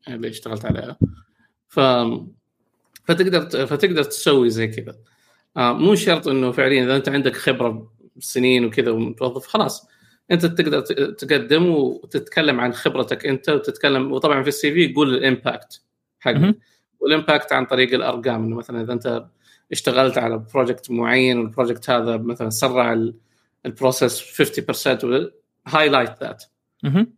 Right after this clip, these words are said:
Speaker 1: إنه في الأخير لما يقروا، "أوكي، والله أنت، يعني، you added value للشركة،
Speaker 2: آه.
Speaker 1: ويمكن you add value to us"، يعني.
Speaker 2: وأصلا
Speaker 1: ف-
Speaker 2: أسرع لهم،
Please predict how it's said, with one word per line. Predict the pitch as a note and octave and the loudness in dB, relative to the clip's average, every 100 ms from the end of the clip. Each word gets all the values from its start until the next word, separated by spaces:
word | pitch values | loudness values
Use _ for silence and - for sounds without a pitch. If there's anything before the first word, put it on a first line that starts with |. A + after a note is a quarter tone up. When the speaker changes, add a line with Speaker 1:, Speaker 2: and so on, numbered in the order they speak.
| _ | _
Speaker 1:
إنه | B2 A#2+ | -4 -4
في | A2+ B2 | -2 -4
الأخير | B2 D3 B2+ | 2 2 4
لما | C3 B2+ | 2 2
يقروا، | C3+ C#3+ C#3 C3 C3 | 2 2 2 4 4
"أوكي، | B2 B2+ | 2 0
والله | A#2+ A#2+ | -2 -4
أنت، | B2 C3 A#2+ C3 | -4 -6 -6 -8
يعني، | A#2 B2+ B2+ - _ _ - | -12 -12 -14 -16 _ _ -10
you | C3 C#3 D3 | -6 -2 2
added | C#3 B2+ A#2 B2 | 2 0 -6 0
value | C3 A#2+ A#2 A2 | 2 2 -2 -4
للشركة، | A2+ - B2 A#2+ C#3 | -6 -2 -2 0 -2
Speaker 2:
آه. | B2+ | -2
Speaker 1:
ويمكن | A2+ A#2 A#2 A2+ | -2 -6 -10 -8
you | A#2+ B2 A#2 | -6 -6 -6
add | |
value | A2+ A2+ A2+ A2+ - | -8 -8 -8 -10 -14
to | A#2+ | -14
us"، | - | -14
يعني. | A#2 - - _ _ | -16 -16 -20 _ _
Speaker 2:
وأصلا | F3+ F#3+ F#3+ - | 2 4 2 4
Speaker 1:
ف- | |
Speaker 2:
أسرع | E3+ F3+ F#3 | 4 6 4
لهم، | C#3 A#2 A#2+ | 4 0 -2